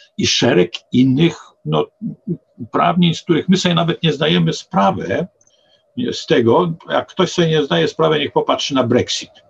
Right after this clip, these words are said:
jakie są szerokie konsekwencje w różnych dziedzinach. I Unia musi bronić,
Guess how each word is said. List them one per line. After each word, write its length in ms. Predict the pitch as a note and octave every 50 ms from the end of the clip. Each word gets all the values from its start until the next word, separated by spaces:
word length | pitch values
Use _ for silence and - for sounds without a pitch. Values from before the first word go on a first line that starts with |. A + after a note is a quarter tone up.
| _ _ _ _
jakie 260 | C#3 C3+ - - C#3+
są 280 | - - B2 B2+ B2+ - _ _ _ _ _ _ _ _ _ _ _ - C3
szerokie 500 | - - - C#3 C#3 D#3+ D#3+ - - C#3
konsekwencje 840 | - - C#3 A#2 - C#3 - - - B2 G2+ F2+ - - - E2+ - - _
w 40 | _
różnych 320 | D3+ D#3 C#3+ B2 B2 A#2+
dziedzinach. 640 | A2 G2+ G#2 F#2 F2 F2 D2 - - - - - _ _ _ _ _ - - - - - - -
I 120 | D3 C3
Unia 340 | - - D#3 F3 G3 G3 F#3+
musi 560 | F3 F3 E3+ - - - F3+ F#3 F#3 F#3 F3+ F3+ _ _ _ - -
bronić, 720 | - G2+ G2 A#2+ C#3 C#3+ C#3+ C#3+ D3+ E3+ F#3 F3+ - - -